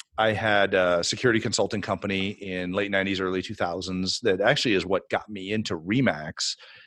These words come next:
is I did a contract with remax selling my service, which was real estate agent safety training,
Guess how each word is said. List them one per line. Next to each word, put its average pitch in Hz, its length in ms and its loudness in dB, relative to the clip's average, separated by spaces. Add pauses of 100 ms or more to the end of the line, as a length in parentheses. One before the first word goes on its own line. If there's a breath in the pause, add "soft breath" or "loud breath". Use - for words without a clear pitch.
(160 loud breath)
is 104 220 2
I 98 100 6
did 98 120 0
a 92 60 -4
contract 98 540 -4
with 95 140 -8
remax 101 460 2
selling 101 420 2
my 98 300 4
service, 98 500 2
which 95 160 -8
was 90 100 -6
real 92 180 -2
estate 95 220 -2
agent 87 240 -2
safety 110 320 0
training, 82 520 -8